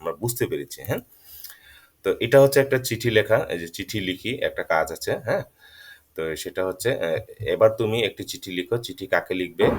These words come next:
এবং কোন বিষয়ে লিখবে আগে ভেবে নাও।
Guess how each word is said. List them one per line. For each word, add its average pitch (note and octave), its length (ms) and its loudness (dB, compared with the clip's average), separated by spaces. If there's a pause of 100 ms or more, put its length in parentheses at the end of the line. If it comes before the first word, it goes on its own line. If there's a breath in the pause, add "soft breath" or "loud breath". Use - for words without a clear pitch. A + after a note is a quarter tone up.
(180)
এবং G2+ 300 0
কোন C3+ 240 2
বিষয়ে G2 300 0
লিখবে E2+ 460 0 (320)
আগে F#2+ 340 4
ভেবে F2 320 -2
নাও। F2+ 280 2